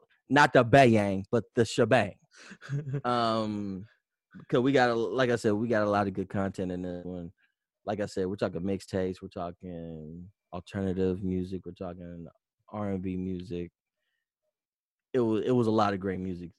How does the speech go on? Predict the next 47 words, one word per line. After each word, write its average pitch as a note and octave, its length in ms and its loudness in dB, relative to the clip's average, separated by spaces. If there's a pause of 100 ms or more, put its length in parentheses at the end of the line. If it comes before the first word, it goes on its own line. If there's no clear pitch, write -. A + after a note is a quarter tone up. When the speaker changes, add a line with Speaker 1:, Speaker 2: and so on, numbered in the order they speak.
(100)
Speaker 1:
ten F2+ 220 -10
years E2+ 180 -12
ago. E2+ 220 -16 (100)
So F#2+ 640 -2
Speaker 2:
Yep. A#2 160 -6
Speaker 1:
I C3 160 6
will B2 200 4
let A#2 280 4
Josh A#2+ 640 0 (520)
pick B2+ 280 2
where G#2+ 300 0
we G#2 140 2
will G2+ 120 -2
start. G#2 320 -4
Will G2 180 -2
we G2 120 -2
start F#2+ 260 0
with F2 160 -6
albums A2 580 0
or F#2+ 180 -6
mixtapes? - 840 -8 (500)
Speaker 2:
Let's G#3 200 -4
start E3+ 340 4
with A#2 260 -2
the G#2+ 140 2
mixtapes. G2+ 1160 -2 (480)
Speaker 1:
Ooh. G2 220 -12 (580)
Speaker 2:
I C3+ 80 4
was D#3 80 8
also G3 120 6
gonna D#3 100 2
say C#3 160 4
twenty E3 260 0
ten C#3+ 180 -2
was B2 120 -2
a A#2 60 2
great A#2+ 200 4
year A#2 140 4
also A#2 260 4
because A2 300 0 (220)
that A2+ 100 2
was A2 120 4
the A2+ 80 -2
year G#2+ 140 2
I G2+ 40 2
graduated G2 400 -4
college. - 420 -8